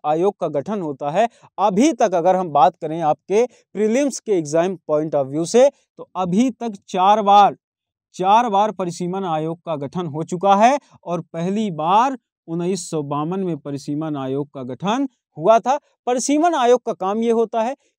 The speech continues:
कि चाहे वो जनसंख्या के हिसाब से निर्वाचन क्षेत्रों का निर्धारण करते हैं, चाहे लोकसभा क्षेत्र का हो या विधानसभा क्षेत्र का हो, इनके निर्धारण का काम, क्योंकि जैसे ही जनसंख्या, जनगणना होती है,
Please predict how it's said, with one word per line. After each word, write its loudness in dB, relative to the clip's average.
कि -4
चाहे 2
वो -4
जनसंख्या 2
के -4
हिसाब 0
से 2
निर्वाचन 0
क्षेत्रों -4
का 2
निर्धारण -2
करते -6
हैं, -6
चाहे 2
लोकसभा -2
क्षेत्र -6
का 0
हो -2
या 0
विधानसभा -4
क्षेत्र -10
का -6
हो, 2
इनके 0
निर्धारण 0
का -4
काम, -2
क्योंकि -6
जैसे 4
ही 0
जनसंख्या, 0
जनगणना 0
होती 0
है, -2